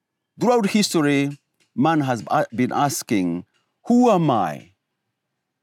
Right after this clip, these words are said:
Where do I come from? How did I get here? And, and, and where am I going?" Is there any meaning or purpose in life?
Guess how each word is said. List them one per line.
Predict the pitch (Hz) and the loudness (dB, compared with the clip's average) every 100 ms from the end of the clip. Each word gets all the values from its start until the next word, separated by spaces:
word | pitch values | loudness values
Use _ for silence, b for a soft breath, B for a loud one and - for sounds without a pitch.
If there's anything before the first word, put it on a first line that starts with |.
| _ _ _ _ _ _ _ | _ _ _ _ _ _ _
Where | 180 220 214 208 202 196 | 2 4 4 2 0 0
do | 147 | 0
I | 185 | 2
come | 175 190 165 | 2 0 -2
from? | - 220 214 143 123 _ _ _ _ _ _ _ _ _ _ _ | 0 0 0 -2 -10 _ _ _ _ _ _ _ _ _ _ _
How | - 220 220 | -4 -2 -2
did | 190 | -2
I | 190 208 | 0 0
get | 160 196 | 0 0
here? | 165 247 220 - 233 _ _ _ _ _ _ _ _ - | 0 0 0 -2 -6 _ _ _ _ _ _ _ _ -4
And, | 226 220 - _ _ | -2 -2 -6 _ _
and, | 165 | -6
and | 185 233 | 0 2
where | 254 | 2
am | 240 | 2
I | 240 | 0
going?" | 190 262 285 269 262 - _ _ _ _ _ _ _ _ _ _ - | 0 2 2 0 -2 -8 _ _ _ _ _ _ _ _ _ _ -2
Is | 147 139 | -2 0
there | 202 | 0
any | 180 185 | 2 2
meaning | 175 240 269 233 202 202 220 - _ _ _ | 4 4 4 4 2 0 -2 -10 _ _ _
or | 139 143 | -4 -4
purpose | - 165 - - 151 151 139 | -4 -8 -6 -2 0 0 -4
in | - 135 | -2 0
life? | 131 127 - - | 0 -2 -6 -16